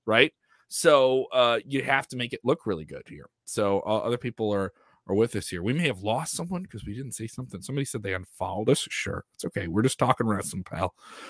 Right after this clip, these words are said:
That's all right. <laughs> Uh, and, uh, you know, Felipe saying, "We don't want Charlotte Flair in the W W E." You know, there's a lot of people that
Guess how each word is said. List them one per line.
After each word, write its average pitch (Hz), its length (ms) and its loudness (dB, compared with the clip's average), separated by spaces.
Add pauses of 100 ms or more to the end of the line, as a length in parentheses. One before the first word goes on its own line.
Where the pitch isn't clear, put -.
(100)
That's 107 220 2
all 117 80 12
right. 95 160 10 (180)
<laughs> - 160 -20
Uh, 120 580 8
and, 123 500 -2
uh, 110 100 -2
you 123 180 -2
know, 117 240 -2 (260)
Felipe 147 400 0
saying, 117 240 -8
"We 139 160 -2
don't 143 280 0
want 131 360 0
Charlotte 135 400 0
Flair 120 280 0
in 143 80 -4
the 117 80 -6
W 123 200 0
W 131 160 0
E." 175 40 -6
You 196 100 -4
know, 226 100 2
there's 196 300 -4
a 104 40 -6
lot 113 220 -4
of 262 60 -4
people 226 240 -10
that 175 180 -4